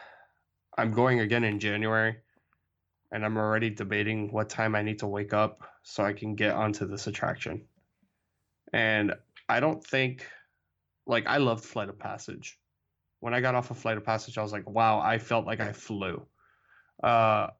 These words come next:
I don't think I've had this reaction to an attraction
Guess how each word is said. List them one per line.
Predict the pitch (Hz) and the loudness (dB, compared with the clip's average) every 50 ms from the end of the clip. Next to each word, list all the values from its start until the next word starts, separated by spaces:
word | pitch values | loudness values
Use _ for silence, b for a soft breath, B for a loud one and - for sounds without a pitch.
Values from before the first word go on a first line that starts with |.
| _ _ _ _ _ _ _ _ _ _ _ _ _ _ - | _ _ _ _ _ _ _ _ _ _ _ _ _ _ -2
I | 123 | 0
don't | 131 151 156 | 2 2 0
think | - 156 156 120 | 0 -2 0 -2
I've | 110 - | -2 -2
had | - - 117 110 110 | 0 -2 -2 -2 -2
this | - 113 110 - | -4 -8 -8 -8
reaction | - 107 104 110 110 - - 127 120 | -8 -4 -2 -2 -2 -2 -4 -6 -6
to | - - | -6 -6
an | 107 98 | -8 -8
attraction | 104 101 - - 101 101 117 - - 143 143 156 160 | -8 -10 -10 -8 -6 -6 -6 -6 -6 -4 -4 -4 -6